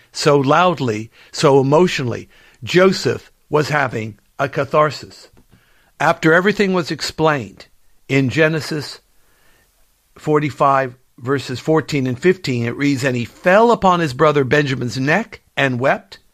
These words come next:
and Benjamin wept upon his neck. Moreover, he kissed all his brethren and wept upon them,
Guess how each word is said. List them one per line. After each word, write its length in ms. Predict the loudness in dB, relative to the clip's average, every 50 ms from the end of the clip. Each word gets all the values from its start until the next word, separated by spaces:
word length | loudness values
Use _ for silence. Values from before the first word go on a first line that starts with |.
| _ _ _ _ _ _ -14 -4 0
and 220 | 0 0 2 2
Benjamin 480 | 2 2 2 0 0 0 0 0 0 0
wept 400 | 2 0 0 0 -2 -8 -14 -14 -8
upon 320 | -2 0 0 2 2 0
his 260 | 0 -2 -2 -2 -2
neck. 340 | -4 -4 -6 -8 -12 _ -20 _ _ _ _ _ _ -4
Moreover, 480 | 0 2 4 6 6 4 4 2 2 0
he 160 | 0 0 -2
kissed 380 | -4 -4 -4 -4 -4 -4 0
all 140 | 0 2 2
his 140 | 0 -2 -2
brethren 520 | 0 0 0 0 0 -2 -2 -4 -4 -6 -6 -4
and 260 | -4 -2 -2 -2 0
wept 280 | 0 -2 -2 -2 -6
upon 380 | -8 -4 0 0 0 0 0 0
them, 300 | -2 -2 -2 -4 -6